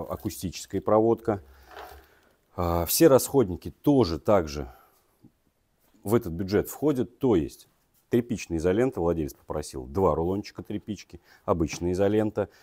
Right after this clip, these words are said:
а, винтики, болтики, кабель рем, змейка, термоусадка, её здесь нету, но она будет, а, силовой дистрибьютор, межблочный кабель, колечки на массу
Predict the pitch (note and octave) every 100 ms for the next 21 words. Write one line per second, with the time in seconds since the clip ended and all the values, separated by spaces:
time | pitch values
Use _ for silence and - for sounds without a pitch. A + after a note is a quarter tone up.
0 | _ - E2 E2 F2 A2+ F2 - - E2
1 | F#2 F#2+ E2+ - E2+ - F#2+ E2+ F2+ F2
2 | F2+ F#2+ F#2 _ D#2+ F2 G2 G2+ F2+ E2
3 | - E2 F2+ - E2+ - D#2+ D#2 E2 -
4 | D#2+ D2+ D2+ D2 D2 G2+ A#2 A#2 _ _
5 | - _ - D#2 C#2+ C#2+ C#2 C2+ - G#2
6 | G#2 F#2 F2+ - G#2 A2 B2 G#2 F#2+ F#2+
7 | G2+ G2 - F#2 E2+ G#2+ A2 G#2+ G#2+ _
8 | _ _ - - _ _ _ _ _ _
9 | _ _ _ _ _ _ _ _ _ _
10 | _ _ - F#2+ D#2+ - - A2 - _
11 | _ _ _ _ _ _ - F#2+ F#2+ F2
12 | - F2+